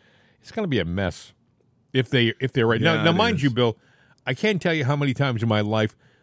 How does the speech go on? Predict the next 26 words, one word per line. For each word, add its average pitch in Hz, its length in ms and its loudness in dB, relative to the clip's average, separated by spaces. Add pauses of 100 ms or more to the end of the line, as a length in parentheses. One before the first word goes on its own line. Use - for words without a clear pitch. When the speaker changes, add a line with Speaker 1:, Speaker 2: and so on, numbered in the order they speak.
(180)
Speaker 1:
I've 107 320 0 (280)
heard 143 220 4 (140)
these 110 420 0
predictions. 185 840 -4 (540)
"Oh, 151 260 2
it's 110 140 -8
gonna 151 240 2
be 104 140 -2
terrible. 113 480 -2
It's - 100 -6
gonna 196 160 -4
be 135 220 0
awful." 175 500 -2 (220)
And 131 80 0
you 139 80 4
wake 156 320 -2
up 160 160 -2
and 117 80 -2
it's 98 160 -8
like, 104 260 -2
you 120 80 0
know, 73 140 -4
forty 135 340 2
degrees 110 460 0
and 98 120 -2
sunny. 151 440 -2